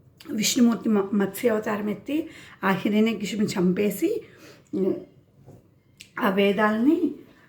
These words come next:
బ్రహ్మ గారికి ఇస్తారు. ఆ బ్రహ్మ, ఉమ్, బ్రహ్మ సృష్టి ప్రారంభించడం స్టార్ట్ చేశాడు అప్పటి నుంచి. అందుకే మనం ఉగాదిగా జరుపుకుంటున్నాం ఈ రోజుని.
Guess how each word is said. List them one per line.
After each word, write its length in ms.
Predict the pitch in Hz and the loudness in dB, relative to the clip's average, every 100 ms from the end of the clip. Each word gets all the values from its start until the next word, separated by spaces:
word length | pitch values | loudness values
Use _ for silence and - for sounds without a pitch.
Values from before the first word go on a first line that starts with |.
| _ _ 202 | _ _ -8
బ్రహ్మ 320 | 214 208 254 | -6 -4 -6
గారికి 300 | 214 196 180 | -6 -6 -6
ఇస్తారు. 760 | - - 170 - - - - 202 | -10 -8 -8 -8 -10 -12 -10 -8
ఆ 80 | |
బ్రహ్మ, 500 | 208 214 208 208 269 302 - _ _ - | -6 -4 -4 -4 -6 -6 -10 _ _ -2
ఉమ్, 280 | 220 214 208 - - - | 0 0 -2 -10 -18 -4
బ్రహ్మ 320 | 208 214 - | 2 2 2
సృష్టి 400 | 254 240 - 262 | -2 -4 -4 -6
ప్రారంభించడం 720 | - 208 190 190 185 180 226 | -6 -4 -2 0 -2 -2 -2
స్టార్ట్ 380 | 247 - 175 170 | -2 -4 -10 -8
చేశాడు 240 | 175 - - | -10 -8 -12
అప్పటి 240 | - 214 | -8 -4
నుంచి. 200 | 175 180 - - - - | -4 -8 -16 -20 -20 -6
అందుకే 320 | 208 202 208 | 0 0 4
మనం 260 | 262 233 254 | 4 4 2
ఉగాదిగా 500 | 220 196 214 202 240 | 0 0 0 2 4
జరుపుకుంటున్నాం 680 | 214 170 175 - 175 185 185 | 4 0 -2 -8 -6 0 2
ఈ 100 | 180 | 2
రోజుని. 600 | 185 180 185 185 294 | 0 0 2 4 4